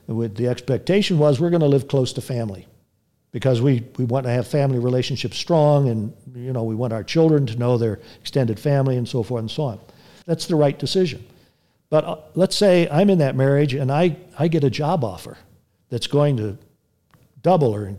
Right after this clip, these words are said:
triple my income and give me a better career path going forward in the future. But it means we've gotta move from the family.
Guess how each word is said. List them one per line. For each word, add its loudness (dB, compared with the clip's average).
triple 0
my -2
income -2
and -4
give 0
me 0
a -10
better 2
career 2
path -2
going 0
forward 0
in -4
the -4
future. 0
But -2
it -8
means 0
we've 0
gotta 2
move 4
from -2
the 0
family. -6